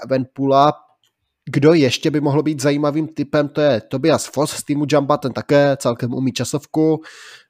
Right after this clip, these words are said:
umí to i v horách, ten mladý norský talent, takže uvidíme, co Tobias Foss.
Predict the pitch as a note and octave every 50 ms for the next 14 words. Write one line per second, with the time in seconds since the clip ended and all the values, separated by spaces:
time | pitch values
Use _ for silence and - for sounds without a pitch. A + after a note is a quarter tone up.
0 | _ _ _ _ _ _ _ _ _ _ _ _ D3 C3+ C#3 C#3+ C3+ D#3 - D3+
1 | C3+ G#2 G2 G#2 B2 A#2+ B2 C3+ C3+ C3+ C3 - - C3 A#2+ A#2 A#2+ C3 B2+ B2+
2 | C3 B2+ C3 C3 A2+ - - C3 - - A#2+ A#2+ B2+ B2+ B2+ B2+ A#2+ - - -
3 | A#2 A#2 A2+ A2+ G#2 A#2 C#3 - A#2+ A#2 B2 B2 C3 C#3 C3+ - A#2 - - A2+
4 | C#3 C#3+ C3 - - - C3 C3+ C3+ - -